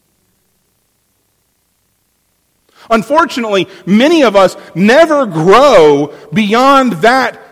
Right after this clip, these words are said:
elementary school understanding of freedom. And we think that freedom means I can do whatever I want.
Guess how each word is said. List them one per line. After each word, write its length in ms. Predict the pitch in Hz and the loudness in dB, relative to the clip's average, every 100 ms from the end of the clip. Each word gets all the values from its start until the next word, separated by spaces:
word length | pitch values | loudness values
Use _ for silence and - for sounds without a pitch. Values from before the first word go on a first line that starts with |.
| _ _ 220 | _ _ 0
elementary 920 | 269 294 233 240 302 311 - 262 240 | 2 4 4 2 2 -2 -4 -4 -4
school 440 | - 254 254 254 | -4 -4 -2 0
understanding 920 | 233 233 208 196 - 254 294 226 196 | 0 0 0 -2 -4 -4 -2 -2 -2
of 100 | 220 | -4
freedom. 500 | 220 285 311 151 110 - _ _ _ _ _ _ _ _ _ _ _ _ _ _ _ _ _ - | -4 -2 -2 -2 -8 -18 _ _ _ _ _ _ _ _ _ _ _ _ _ _ _ _ _ -6
And 160 | 196 | -4
we 80 | 269 | -2
think 220 | 285 254 | -2 -4
that 120 | 208 | -6
freedom 560 | - - 294 311 226 202 | -8 -8 -4 -4 -4 -4
means 460 | 247 269 226 196 - - - | -4 -2 -4 -6 -10 -12 -4
I 160 | 214 | -2
can 240 | 208 170 147 | 0 -4 -4
do 460 | 262 262 262 254 - _ - | -4 -4 -4 -6 -10 _ -6
whatever 800 | 151 175 226 208 202 196 180 - - _ | -2 2 0 0 -4 -6 -8 -14 -20 _
I 640 | 143 147 143 139 135 131 123 _ _ _ _ _ - | -4 -2 -4 -6 -12 -16 -20 _ _ _ _ _ -20
want. 460 | 87 - _ _ | -20 -20 _ _